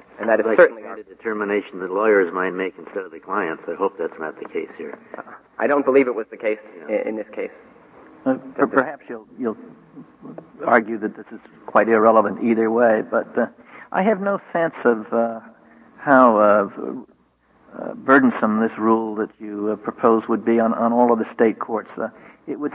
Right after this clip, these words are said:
Speaker 3: seem to me that in magistrates' courts, municipal courts all over the country, uh, multiple charges are, are, are, are frequently made. Uh, uh, prosecutors, uh, like to have multiple charges, uh,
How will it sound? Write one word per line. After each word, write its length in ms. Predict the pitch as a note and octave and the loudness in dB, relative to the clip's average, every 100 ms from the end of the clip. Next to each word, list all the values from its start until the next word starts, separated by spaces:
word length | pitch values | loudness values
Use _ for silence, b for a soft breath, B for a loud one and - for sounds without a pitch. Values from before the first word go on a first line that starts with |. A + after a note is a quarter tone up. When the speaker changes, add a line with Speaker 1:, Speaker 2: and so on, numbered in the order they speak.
| - | -8
Speaker 3:
seem 220 | F#3+ F3+ | -6 -4
to 100 | D3 | -2
me 220 | D3 C#3+ | 0 0
that 140 | A2 G#2+ | -2 -8
in 160 | G#2+ | -12
magistrates' 540 | G#2+ A#2 A#2 - A#2+ - - - | -8 -8 -10 -6 -6 -6 -18 -10
courts, 240 | - B2 - | 0 0 0
municipal 340 | G#2+ A2+ G#2+ | -4 -4 -6
courts 240 | G#2+ A#2 - | -10 -14 -14
all 140 | A2+ A2+ | -16 -16
over 140 | A2 | -16
the 120 | G#2+ | -16
country, 540 | - B2+ C3 A2+ A2 A2 | -4 -4 -4 -6 -4 -2
uh, 180 | A2 G#2+ B B B B - | -4 -6 B B B B -2
multiple 420 | A#2+ C#3+ B2 A#2+ - | -2 0 -4 -6 -6
charges 420 | A#2+ A#2+ A2+ A2+ G#2+ | -4 -2 0 -2 2
are, 180 | G#2+ G#2+ | 2 4
are, 260 | G#2+ - | 2 2
are, 300 | - G#2+ - | 2 2 4
are 140 | A2 - - | 0 0 0
frequently 540 | E3 - A#2 A2+ A2 | 0 2 0 0 -4
made. 320 | A2 G#2+ G#2+ - - - | -2 -2 -6 -12 -12 -8
Uh, 320 | A#2 A#2 A#2 - - _ b b b b - | -6 -6 -6 -10 -20 _ b b b b -20
uh, 160 | F#3+ - | -16 -12
prosecutors, 560 | - A2+ G#2 - A2 G#2+ G#2+ | -6 -6 -6 -12 -8 -6 -2
uh, 220 | A2 B2 | -2 2
like 180 | A2+ G#2+ | 2 2
to 100 | G2 | -2
have 220 | - G2+ | -4 -4
multiple 380 | A2+ A2 - A2 | -2 -4 -2 -6
charges, 320 | - A2+ A#2 - _ _ B B B B2+ | -6 -12 -16 -20 _ _ B B B -4
uh, 360 | B2 A#2+ B2+ | 2 2 0